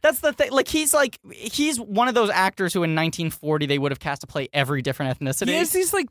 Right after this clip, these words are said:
Speaker 2: cheeks. He's these sort of chubby cheeks, and it kinda,
Speaker 1: Yeah.
Speaker 2: yeah, I don't know, I don't know how to describe him. He is sort of funny looking.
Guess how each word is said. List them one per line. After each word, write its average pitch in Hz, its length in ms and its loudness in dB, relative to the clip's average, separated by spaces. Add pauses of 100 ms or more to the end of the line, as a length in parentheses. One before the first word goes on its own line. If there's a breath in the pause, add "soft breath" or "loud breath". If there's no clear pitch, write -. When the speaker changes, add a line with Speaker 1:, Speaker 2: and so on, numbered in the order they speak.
Speaker 2:
cheeks. - 500 -2
He's 220 200 0
these 233 200 0
sort 233 220 -2
of 175 60 -10
chubby 196 260 -4
cheeks, 185 460 -4
and 165 80 -2
it 139 100 -8
kinda, 175 180 0
Speaker 1:
Yeah. 277 260 6 (160)
Speaker 2:
yeah, 214 60 0
I - 20 0
don't 339 140 0
know, 320 60 0
I 269 120 0
don't 320 80 -2
know 349 120 2
how 285 80 0
to 233 80 -4
describe 151 440 0
him. 113 140 -2
He 156 180 -2
is 247 160 -2
sort 214 140 -4
of 151 60 -6
funny 143 240 -4
looking. 98 340 -10